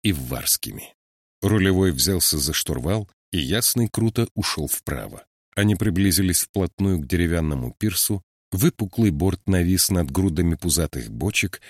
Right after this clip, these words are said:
и свёрнутых в круги верёвок. «Отдать швартовы!» В воздухе промелькнули тяжёлые толстые канаты, которые матросы бросили на пристань, а там их ловко подхватили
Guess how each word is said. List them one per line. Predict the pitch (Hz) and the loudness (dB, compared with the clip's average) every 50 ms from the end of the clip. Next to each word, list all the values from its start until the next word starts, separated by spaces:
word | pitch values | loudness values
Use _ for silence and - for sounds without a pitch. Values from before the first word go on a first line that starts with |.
| - - _ | -20 -12 _
и | - 104 | -2 0
свёрнутых | - - - 95 98 110 113 104 107 98 - - 95 - | 2 2 2 2 2 0 0 0 -2 -2 -2 -2 -4 -4
в | - - | -6 -6
круги | - - - 170 73 - 131 98 | -4 -2 0 0 0 -2 -4 -4
верёвок. | - 69 65 57 55 53 - - - - - - _ _ _ _ _ _ _ _ | -4 -4 -4 -4 -4 -6 -8 -12 -14 -18 -18 -20 _ _ _ _ _ _ _ _
«Отдать | - 196 226 220 208 175 139 98 - 151 190 196 170 156 120 - | 2 2 4 4 4 2 0 0 2 2 4 4 2 2 2 2
швартовы!» | - - 127 143 143 123 107 _ - 123 131 131 127 107 113 120 117 110 92 - _ _ _ _ _ _ _ _ _ _ _ _ | 2 4 4 2 2 0 0 _ 2 4 6 6 4 4 4 4 4 4 2 0 _ _ _ _ _ _ _ _ _ _ _ _
В | - 98 104 | 0 2 2
воздухе | 95 98 127 170 143 117 131 127 - 139 117 | 4 4 4 2 2 2 0 0 2 0 0
промелькнули | - 120 113 110 107 104 92 - 107 110 107 104 101 | 2 2 4 4 4 2 2 0 2 2 2 2 2
тяжёлые | 92 - 101 87 78 95 104 107 98 101 98 | 2 2 0 0 2 2 2 4 4 2 2
толстые | 90 - 98 90 80 - - - - 76 | 0 0 0 0 2 2 0 0 -2 -4
канаты, | 64 - - 78 80 90 110 110 - 107 98 87 - - - _ _ _ | -4 -4 -2 -2 0 0 0 0 -2 -2 -4 -4 -6 -12 -20 _ _ _
которые | - 107 98 - 104 101 98 95 | -2 -2 0 2 2 2 4 4
матросы | 92 90 82 98 92 87 - - 87 | 2 2 0 0 0 0 0 0 0
бросили | 71 73 87 80 - - 80 80 | 0 0 0 0 0 0 0 0
на | 78 78 76 | 0 -2 -2
пристань, | - - 78 73 - - - 67 62 - _ _ - - - _ _ | -2 -4 -2 -2 -2 -2 -4 -6 -8 -10 _ _ -20 -20 -20 _ _
а | - 98 101 | -2 -2 0
там | - - 156 156 143 | 0 0 0 0 0
их | 123 - - | 0 0 0
ловко | 139 160 139 - - 131 | -2 -2 -2 -2 -4 -4
подхватили | - - 127 - - - 113 110 98 - 120 120 120 117 110 | -2 -4 -4 -4 -2 -2 0 0 0 0 2 2 2 2 0